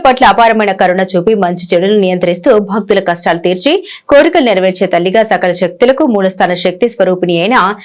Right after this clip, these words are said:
వైష్ణవి మాత అవతారంలో పిఠాపురం శ్రీ మహాలక్ష్మి అమ్మవారు దివ్య దర్శన భాగ్యం ఇచ్చారు.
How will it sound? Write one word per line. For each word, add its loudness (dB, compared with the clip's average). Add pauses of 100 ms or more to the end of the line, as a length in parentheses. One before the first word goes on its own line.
(220)
వైష్ణవి 2
మాత 2
అవతారంలో 0
పిఠాపురం 0
శ్రీ -2
మహాలక్ష్మి -2
అమ్మవారు 0
దివ్య 0 (100)
దర్శన -4
భాగ్యం -4
ఇచ్చారు. 0